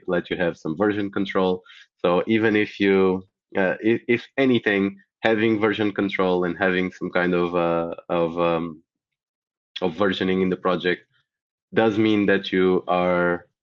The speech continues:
you, you don't have to be scared about destroying something. So if something is working and you change it, you refactor it, and somewhere, somehow down the line, you realize that you actually did something wrong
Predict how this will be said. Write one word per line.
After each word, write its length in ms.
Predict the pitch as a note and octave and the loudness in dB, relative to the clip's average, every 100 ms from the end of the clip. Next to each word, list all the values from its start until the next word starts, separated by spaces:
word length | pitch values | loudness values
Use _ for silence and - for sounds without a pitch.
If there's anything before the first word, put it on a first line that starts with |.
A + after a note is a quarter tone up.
| - | -4
you, 100 | G#2 | -2
you 340 | D#2 G2 F#2+ | 0 0 0
don't 300 | - - A#2 | 0 -2 0
have 160 | A2+ G#2 | 0 -2
to 80 | G2+ | -2
be 100 | G2+ | -4
scared 380 | - G2 F#2 F2+ | 0 0 0 0
about 300 | F2 F2+ F2 _ _ _ | 0 -2 -4 _ _ _
destroying 400 | G2+ - G#2 G#2+ | -6 -2 -2 0
something. 460 | - A2 A2 A2 A2 _ _ - | 0 0 0 -2 -2 _ _ -2
So 240 | F2 F2 - - | 0 -2 -6 -10
if 80 | G2 | -2
something 320 | B2+ A#2+ A#2 | 0 2 2
is 100 | G#2 | 2
working 500 | A2 G#2 G2+ F#2+ F#2 _ _ G2 | 2 2 2 0 -2 _ _ -2
and 80 | |
you 80 | G#2 | -2
change 320 | G2 G#2 F#2+ | 0 0 2
it, 160 | F2+ F2 | 0 0
you 120 | F#2+ F#2+ | 0 0
refactor 500 | F#2 F#2 - E2+ E2 | 0 -2 -2 -2 -2
it, 100 | D#2+ - | -4 -6
and 320 | E2 E2+ E2 - _ _ _ _ _ _ - | -2 -2 -4 -8 _ _ _ _ _ _ -6
somewhere, 600 | - A2 G#2+ G2+ G2+ - | -2 2 2 2 2 0
somehow 400 | - A2+ A2 G#2 | -2 0 2 2
down 240 | G2 F#2+ F#2+ | 2 0 0
the 80 | |
line, 260 | F#2 F2 F2 | 0 0 0
you 300 | F2 E2+ - | 0 -2 -4
realize 460 | F2+ F#2+ F2+ F2+ E2+ | 0 2 2 0 0
that 180 | F2 - | -2 0
you 80 | F2+ | -2
actually 360 | - E2+ F2 | -2 -2 -2
did 240 | D#2+ G2 G2 | 0 -2 0
something 360 | F#2 F2+ F2 | -4 0 0
wrong 300 | E2+ E2+ D#2+ | 0 -2 -4